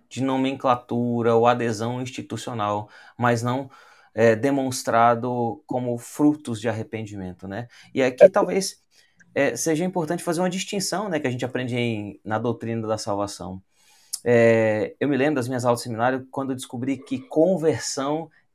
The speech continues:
é sinergista, ou seja, a, precisa ser demonstrada através de, de arrependimento, de ações, né? O professor, na, na época era Heber Júnior, ele fez a distinção de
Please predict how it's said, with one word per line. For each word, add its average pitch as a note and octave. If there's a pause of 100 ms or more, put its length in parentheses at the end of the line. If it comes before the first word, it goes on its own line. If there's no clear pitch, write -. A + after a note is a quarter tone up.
(140)
é A#2+
sinergista, A2+
ou B2
seja, A2 (540)
a, A2+
precisa B2+
ser C#3+
demonstrada C3
através A#2+
de, C3 (540)
de B2+
arrependimento, A#2+
de A2
ações, F#2+
né? A#2
O A2+
professor, B2+
na, A2+
na A2+
época B2
era A#2
Heber A2+
Júnior, A#2 (640)
ele B2
fez B2+
a B2+
distinção C3
de A#2+